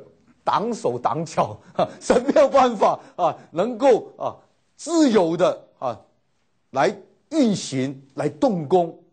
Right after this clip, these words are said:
啊。但当我们真的是放下我们个人的想法，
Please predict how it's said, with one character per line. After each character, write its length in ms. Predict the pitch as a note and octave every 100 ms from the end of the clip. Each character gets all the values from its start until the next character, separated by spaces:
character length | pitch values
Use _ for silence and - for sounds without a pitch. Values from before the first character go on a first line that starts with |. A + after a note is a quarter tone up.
| _ -
啊。 160 | F#2+ - _ _ _ _ _ _ _ _ _
但 180 | D#3 C#3+
当 160 | E3+
我 80 | D#3
们 140 | B2 A#2+
真 140 | D#3
的 100 | D#3
是 200 | C#3+ D3
放 340 | - F3 D3
下 180 | C#3+ D#3
我 220 | C3+ A2+
们 140 | G#2+ C3
个 140 | D3+
人 100 | C#3
的 80 | B2
想 280 | A#2 G2 C3
法， 300 | C#3 D#2 C#2+